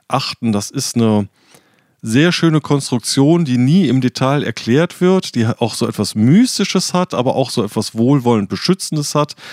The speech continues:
hat so ein bisschen religiöse Aspekte, hat auch etwas mit Glauben und Zuversicht zu tun. Das, ja, das, das schwebt so über allen, das ist ganz nett. Es gibt aber auch, äh, so typische,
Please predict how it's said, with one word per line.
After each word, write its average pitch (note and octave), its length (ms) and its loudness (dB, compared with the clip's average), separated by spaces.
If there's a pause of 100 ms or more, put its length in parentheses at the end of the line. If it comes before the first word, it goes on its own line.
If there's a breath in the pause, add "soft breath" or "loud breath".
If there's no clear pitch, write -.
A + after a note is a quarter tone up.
(160 loud breath)
hat A2+ 140 -2
so A#2+ 100 0
ein G#2+ 60 2
bisschen G#2+ 240 -2
religiöse A#2+ 800 0
Aspekte, C3+ 680 -4
hat A#2 180 -4
auch - 160 -6
etwas A2 320 -4
mit F#2+ 200 -6
Glauben A2 360 2
und G2+ 120 -2
Zuversicht D3+ 580 -2
zu C#3 100 -2
tun. C3 300 2 (420 loud breath)
Das, - 380 -4 (840)
ja, G#2 320 0
das, G#2+ 200 -4
das B2 140 0
schwebt D#3 360 0
so F#3 100 2
über E3+ 240 2
allen, D#3+ 220 0
das C3 120 -4
ist B2 140 -6
ganz A2 240 -2
nett. D3 240 0 (380 loud breath)
Es - 320 -4 (460)
gibt - 280 -2
aber A2 220 2
auch, G#2 380 0
äh, G#2 120 0
so F#2 120 -4
typische, A2+ 680 0